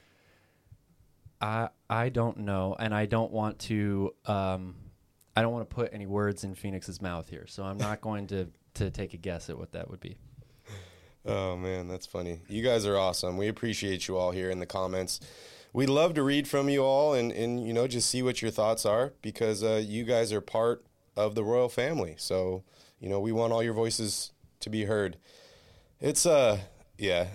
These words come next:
Speaker 2: I'm just seeing all this stuff about Buddy Hield in here. It's so funny,
Speaker 1: Oh,
Speaker 2: man.
Speaker 1: man.
Speaker 2: It couldn't
Speaker 1: I mean,
Speaker 2: happen
Speaker 1: it, it c-, yeah.
Speaker 2: at the perfect time, right?
Speaker 1: Yeah.
Speaker 2: All the smack the dude was talking, everything.
Speaker 1: Yep.
Speaker 2: And, you know, I, I like Buddy Hield. Um, I just,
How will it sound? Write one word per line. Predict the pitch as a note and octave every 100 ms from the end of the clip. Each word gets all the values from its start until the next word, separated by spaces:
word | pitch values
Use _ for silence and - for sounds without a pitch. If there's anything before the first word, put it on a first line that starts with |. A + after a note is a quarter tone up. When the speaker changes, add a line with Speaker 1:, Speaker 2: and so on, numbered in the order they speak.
| -
Speaker 2:
I'm | G#2+
just | B2 -
seeing | A2
all | G#2 G2+
this | F#2+ -
stuff | - F#2+
about | F#2 F2+ F2
Buddy | F#2+ F#2
Hield | F#2 F2+ F2+
in | F#2
here. | F#2
It's | F#2+ G#2+
so | - C#3+
funny, | D3+ C3+ C3
Speaker 1:
Oh, | A#2
Speaker 2:
man. | A2+
Speaker 1:
man. | A2+ A2+ A2
Speaker 2:
It |
couldn't | E3 F#3+
Speaker 1:
I | F#3+
mean, | A#2+
Speaker 2:
happen | B2+ B2 A#2+
Speaker 1:
it, | G2
it | B2+ -
c-, | - -
yeah. | A#2+ G2+ G2+
Speaker 2:
at |
the | A2
perfect | F#2 A#2+ A2 G2
time, | - E2+ D#2+
right? | F2 F2+ - _
Speaker 1:
Yeah. | - F2+ E2 - - - - _
Speaker 2:
All | - C3 D#3+
the | E3+
smack | - B2+ A#2 A#2 -
the | G#2
dude | A2+ A2+
was | A2
talking, | - A#2 G#2 - G#2 G2+ G2+ - _ _ -
everything. | A#2 B2 A#2 A#2+ A2+ A2
Speaker 1:
Yep. | G#2+ G2+ -
Speaker 2:
And, | C3 E3+
you | F3+
know, | F#3+
I, | G#3 A3
I | D3+ F#3+
like | G3 G3 -
Buddy | G#2+ F#2
Hield. | E2+ F2+ D#2 D2 _ _ _ -
Um, | A2 A2 G2+ F#2+ F#2 G2 _ -
I | A2+
just, | A#2 C3 A#2+ -